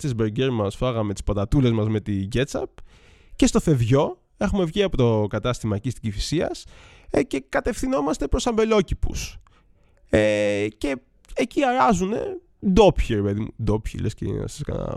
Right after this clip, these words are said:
χωριό ή σε καμιά άλλη χώρα. Αράζουν εκεί τα παιδιά της περιοχής και είναι καμιά δεκαριά. Περνάμε εμείς, ε, από μπροστά τους αγέροχα, χωρίς να δώσουμε σημασία.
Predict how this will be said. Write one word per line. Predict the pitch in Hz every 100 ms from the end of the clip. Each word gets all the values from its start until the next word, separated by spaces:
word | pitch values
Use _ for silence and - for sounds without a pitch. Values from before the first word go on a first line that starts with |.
| -
χωριό | - 117 110 107 110
ή | 107
σε |
καμιά | 110 107
άλλη | 110
χώρα. | 120 104 - - -
Αράζουν | - - 320 165
εκεί | 147 170
τα | 143
παιδιά | 120 120 151
της | -
περιοχής | 110 120 254
και | 330
είναι |
καμιά | 254 254 247
δεκαριά. | 240 226 202 220 117 - _ _ _ -
Περνάμε | - 135 302 214 165
εμείς, | 160 147
ε, | 135 127 120 113
από | 120
μπροστά | 123 127 135 131
τους | 107
αγέροχα, | - 123 107 139 131 113 - 98 80 - - -
χωρίς | - 123 156
να | 139
δώσουμε | 113 123 113
σημασία. | 104 107 87 - 104 104 302